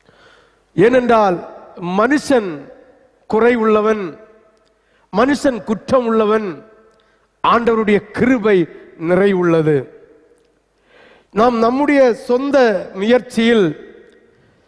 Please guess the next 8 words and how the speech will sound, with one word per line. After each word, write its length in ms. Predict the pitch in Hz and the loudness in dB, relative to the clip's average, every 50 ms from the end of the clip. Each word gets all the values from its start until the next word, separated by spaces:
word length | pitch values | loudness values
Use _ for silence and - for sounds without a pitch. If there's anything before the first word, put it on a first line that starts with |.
| _ | _
சொந்த 480 | _ - - - 240 247 269 285 285 262 - | _ -12 -4 -2 0 0 0 0 0 0 0
காரியத்தில், 480 | - 240 226 254 254 240 233 240 240 | 0 0 0 2 2 0 -2 -2 -2
"நான் 140 | 220 220 220 | -2 -2 0
இதை 140 | 220 202 208 196 - - - | 0 -2 -2 -4 -4 -4 -2
செய்திருவோம் 440 | 240 277 285 277 277 269 254 233 | 0 0 0 0 0 0 0 0
பாஸ்டர், 500 | 208 226 214 202 - - 208 202 190 165 131 - - - - - - - _ _ _ _ _ - | 0 -2 -2 -2 -2 -2 0 0 0 0 -4 -8 -20 -20 -20 -20 -20 -20 _ _ _ _ _ -10
ஒண்ணும் 260 | 175 202 247 269 262 | -8 -6 -4 -2 0
வேண்டாம், 480 | 254 247 247 240 240 247 240 220 185 | 2 2 2 2 2 2 2 0 -2